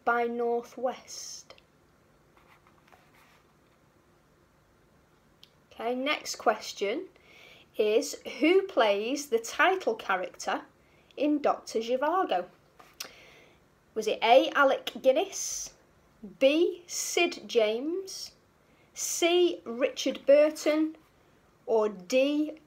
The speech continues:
Omar Sharif? And the next question is, which movie was inspired by the life of photographer David Bailey? Was it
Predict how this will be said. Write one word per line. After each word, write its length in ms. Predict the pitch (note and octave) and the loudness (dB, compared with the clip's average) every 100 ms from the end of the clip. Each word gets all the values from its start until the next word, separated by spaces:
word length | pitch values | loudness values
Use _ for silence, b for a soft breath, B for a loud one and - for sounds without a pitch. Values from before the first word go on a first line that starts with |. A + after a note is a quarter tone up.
| - - | -6 2
Omar 600 | A#3+ C4 B3+ B3+ B3+ B3+ | 2 4 2 4 2 -2
Sharif? 960 | - - C4+ B3 C4+ G3+ - - - - _ _ _ _ _ _ _ _ _ _ _ _ _ _ _ _ _ _ _ _ _ _ _ _ _ _ _ _ _ _ _ _ _ _ _ _ _ B B B B B - | -10 -2 -2 -2 -8 -10 -18 -20 -20 -20 _ _ _ _ _ _ _ _ _ _ _ _ _ _ _ _ _ _ _ _ _ _ _ _ _ _ _ _ _ _ _ _ _ _ _ _ _ B B B B B -14
And 280 | F3 E3+ F#3 | -10 -8 -4
the 40 | |
next 260 | A3 - - | -6 -6 -2
question 440 | A3 G#3+ - A3 | -2 -2 -4 -4
is, 320 | - A3 G#3+ B B - | 0 -2 -4 B B -2
which 380 | D#4 A4 - | 2 2 0
movie 800 | F4+ F#4+ G4 F4 - C#4 C4 F4 - | -2 0 2 2 2 0 0 -4 -6
was 320 | B3+ C4 C#4 | 2 4 4
inspired 880 | D#4+ D#4+ - - C#4 A3+ F3+ E3+ - - _ _ - | 2 0 -2 0 2 2 2 0 -2 -14 _ _ 0
by 220 | A3+ A3+ | 2 4
the 140 | A3 | 4
life 520 | A3+ B3 C4+ D4+ D#4 D#4 | 4 2 2 0 2 2
of 120 | D4+ | 2
photographer 960 | - D4 - - C4 C4+ C4 - C4+ C4 _ - | 0 -6 -2 -2 0 0 0 0 0 -2 _ -2
David 440 | B3 B3 B3+ - - | 0 0 -4 -6 0
Bailey? 560 | A#3 A#3 G3+ F3 D#3+ _ _ b b b b b b b b - | 2 2 -2 -8 -10 _ _ b b b b b b b b -6
Was 200 | G#3 G3 | -6 -4
it 140 | F3 | -6